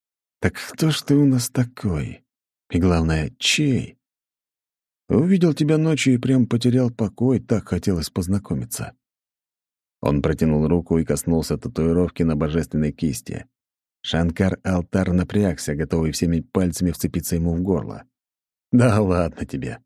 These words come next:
засмеялся человек, осторожно убирая руку. "Не трону больше". "Но откуда на тебе татуировка руны замок?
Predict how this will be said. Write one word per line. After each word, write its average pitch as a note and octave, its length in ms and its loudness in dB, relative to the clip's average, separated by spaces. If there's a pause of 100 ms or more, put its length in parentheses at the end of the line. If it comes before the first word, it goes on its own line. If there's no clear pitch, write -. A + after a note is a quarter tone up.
(340)
засмеялся D#2 580 0
человек, D2+ 360 -2
осторожно D2 440 -4
убирая D2 320 -2
руку. C2+ 400 -8 (500)
"Не D#3 160 4
трону A2 380 2
больше". - 340 -12 (1080)
"Но F2 100 2
откуда D3+ 380 0
на D3+ 140 2
тебе C#3+ 260 0
татуировка B2+ 720 2
руны A#2 340 4
замок? G#2+ 680 0